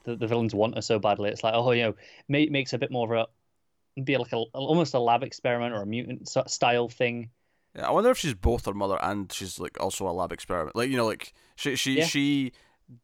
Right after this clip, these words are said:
Speaker 2: d-, did experiments to herself to, I mean, I don't know. <laughs> I'm just,
Speaker 1: No, no, I'm with you. Uh,
Speaker 2: <laughs> I'm
Speaker 1: it
Speaker 2: just
Speaker 1: could
Speaker 2: guessing.
Speaker 1: be, yeah.
Speaker 2: <laughs> Um, we have no idea. We, there's so little in this first episode to actually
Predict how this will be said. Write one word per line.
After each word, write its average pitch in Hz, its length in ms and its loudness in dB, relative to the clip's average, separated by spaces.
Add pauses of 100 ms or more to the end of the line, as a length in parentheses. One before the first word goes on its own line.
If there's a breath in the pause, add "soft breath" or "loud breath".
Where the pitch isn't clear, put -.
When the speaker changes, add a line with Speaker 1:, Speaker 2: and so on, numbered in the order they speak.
(100)
Speaker 2:
d-, - 80 -16 (140)
did 131 200 4
experiments 117 500 0
to 113 120 -2
herself 101 680 0
to, 101 240 -4
I 101 160 -4
mean, 107 40 0
I 98 80 2
don't - 160 -10
know. - 140 -8
<laughs> - 380 -16
I'm 135 100 -2
just, - 240 -6
Speaker 1:
No, 175 160 6
no, 160 140 6
I'm 156 140 4
with 131 120 2
you. 127 80 2
Uh, 127 60 4
Speaker 2:
<laughs> 139 220 2
I'm 135 80 2
Speaker 1:
it - 20 -2
Speaker 2:
just 139 160 -6
Speaker 1:
could 175 180 -2
Speaker 2:
guessing. 139 320 0
Speaker 1:
be, 139 60 -4
yeah. 139 280 -2
Speaker 2:
<laughs> - 60 -14 (640 loud breath)
Um, 107 500 -2 (220)
we 151 80 6
have 190 160 8
no 170 120 6
idea. 113 240 2
We, 147 180 4
there's 147 240 0
so 170 200 2
little 139 280 4
in 127 80 2
this 127 160 -2
first 120 260 -4
episode 113 300 -4
to 110 120 -4
actually 101 280 -4